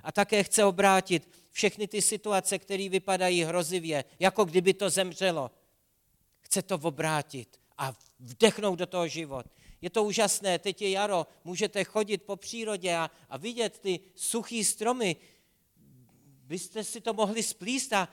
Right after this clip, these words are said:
a třeba i na zahradě ostříhat, že už je to suchý. A ono to začne pučet. A to je přesně ono. Ježíš je vzkříšení a život.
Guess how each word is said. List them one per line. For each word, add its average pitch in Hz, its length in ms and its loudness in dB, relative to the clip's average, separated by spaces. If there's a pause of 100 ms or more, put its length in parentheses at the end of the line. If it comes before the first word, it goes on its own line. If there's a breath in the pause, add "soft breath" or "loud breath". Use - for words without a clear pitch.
(120)
a 156 80 -12
třeba 208 300 -2
i 208 100 4
na 202 100 2
zahradě 208 420 2
ostříhat, 214 600 -2
že 202 100 -2
už 202 180 -6
je 202 60 -2
to 202 160 -8
suchý. 214 540 -10 (1120)
A 113 80 -18
ono 165 240 -4
to 160 160 -12
začne 135 400 -12
pučet. - 720 -6 (1160)
A 131 80 -16
to - 140 -6
je 160 80 2
přesně - 460 -4
ono. 117 300 -10 (160)
Ježíš 185 540 2
je 175 80 -2
vzkříšení 175 760 -4
a 160 60 0
život. 156 320 -6